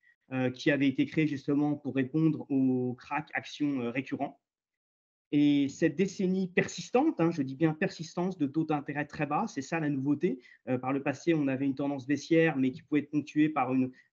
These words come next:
euh, une hausse au bout de trois, quatre ans, et donc, euh, les, les assureurs arrivaient à gérer. Là, elle est persistante.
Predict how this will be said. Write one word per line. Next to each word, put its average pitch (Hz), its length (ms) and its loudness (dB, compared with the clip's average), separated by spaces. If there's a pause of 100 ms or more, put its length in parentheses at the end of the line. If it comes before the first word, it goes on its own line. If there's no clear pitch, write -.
euh, 127 60 -2
une 139 260 2
hausse 170 400 6 (220)
au 131 80 -2
bout 147 100 -2
de 151 100 4
trois, 151 220 0
quatre 160 300 0
ans, 180 240 2
et 131 80 0
donc, 139 260 -2
euh, 131 340 2
les, 131 280 2
les 131 200 0
assureurs 151 340 0
arrivaient 135 260 0
à 131 80 2
gérer. 135 340 0
Là, 156 140 2
elle 143 80 0
est 131 60 -2
persistante. - 580 -6